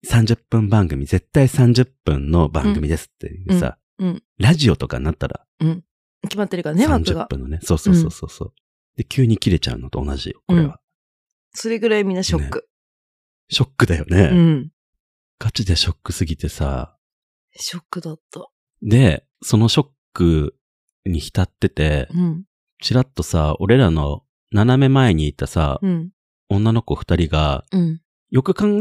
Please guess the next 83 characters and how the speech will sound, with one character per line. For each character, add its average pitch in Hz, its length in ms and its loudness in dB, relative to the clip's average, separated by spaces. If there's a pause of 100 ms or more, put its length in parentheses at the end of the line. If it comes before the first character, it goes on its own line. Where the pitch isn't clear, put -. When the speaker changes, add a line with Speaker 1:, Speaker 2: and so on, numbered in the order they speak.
Speaker 1:
え 151 80 2
た 110 100 2
ら 92 60 4
な 123 140 4
ん 160 40 0
か - 160 -2
ち - 120 -2
ょ - 60 0
っ - 40 -20
と 170 100 4
前 196 240 6
か 82 120 0
ら 80 340 4
め 92 180 4
ち 147 80 2
ゃ 214 60 2
く - 80 -8
ち - 80 2
ゃ 233 40 -2
頼 214 260 4
ん 180 60 4
で 107 100 4
た 139 120 -2
の 123 80 -2
よ。 - 240 -10
Speaker 2:
う 190 80 8
ん。 160 280 6 (580)
Speaker 1:
あ - 80 4
ん 214 160 4
な 208 100 2
頼 196 260 4
む 156 140 6
っ - 20 4
て - 220 2
ほ 101 160 4
ど、 113 420 6
Speaker 2:
う 190 80 2
ん。 175 180 0
Speaker 1:
結 - 200 -2
構 87 160 2
な 87 140 2
ん - 20 -8
か - 80 -6
ま 87 160 0
と 101 140 4
め 104 260 4 (340)
頼 95 220 4
み 69 140 0
し - 80 -8
て - 100 -2
て、 69 300 -4
Speaker 2:
う 175 100 2
ん。 156 220 0 (480)
Speaker 1:
あ、 98 60 0
な 87 60 2
ん 76 40 -2
か 78 80 -6
す - 100 -12
ご 92 140 2
い - 20 4
が 78 120 -4
っ - 60 -8
つ - 140 -4
い 80 60 -2
て - 100 -6
ん 78 100 -2
な 107 440 2
ー - 20 -20
っ - 20 -20
て - 140 -8
ち - 80 -10
ょ 80 40 -6
っ - 20 -8
と - 100 -8
見 82 140 0
て - 80 -14
た 67 100 -4
の - 100 -8
よ。 - 60 -14 (140)
Speaker 2:
う 190 80 2
ん。 160 180 0 (520)
Speaker 1:
う 101 80 4
わ、 - 60 4